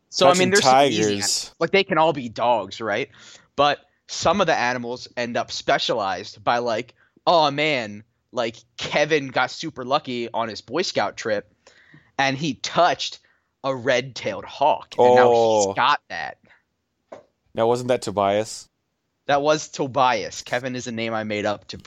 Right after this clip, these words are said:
Speaker 2: This is,
Speaker 1: to make
Speaker 2: that's
Speaker 1: it
Speaker 2: the
Speaker 1: seem
Speaker 2: other only, that's the other, that's the specific detail that I know about this show is Tobias.
Speaker 1: <laughs> Is that Tobias is a guy.
Speaker 2: Tobias is a red-tailed hawk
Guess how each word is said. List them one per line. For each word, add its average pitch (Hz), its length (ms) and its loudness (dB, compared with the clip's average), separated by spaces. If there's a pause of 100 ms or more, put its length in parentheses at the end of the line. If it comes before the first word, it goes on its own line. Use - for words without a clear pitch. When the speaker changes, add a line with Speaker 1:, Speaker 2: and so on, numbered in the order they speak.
(800)
Speaker 2:
This 135 180 0
is, 143 140 -8
Speaker 1:
to 127 80 -6
make 107 120 0
Speaker 2:
that's 135 200 4
Speaker 1:
it - 60 -4
Speaker 2:
the 147 80 4
Speaker 1:
seem 143 80 6
Speaker 2:
other 135 260 2
only, 127 280 2 (140)
that's 127 200 0
the 131 80 4
other, 127 260 4
that's 127 240 0
the 127 100 -4
specific 117 580 -2
detail 113 360 -2
that 101 140 0
I 107 40 -2
know 104 140 -2
about 101 220 0
this 101 120 -4
show 104 280 -2
is 92 200 -6
Tobias. 98 840 -4
Speaker 1:
<laughs> - 120 -20
Is 107 140 -20
that - 160 -6
Tobias 104 480 0
is 98 100 -6
a 98 60 -6
guy. 67 420 -2
Speaker 2:
Tobias 123 420 2
is 120 120 -8
a 120 40 -4
red-tailed 117 380 0
hawk 107 320 -2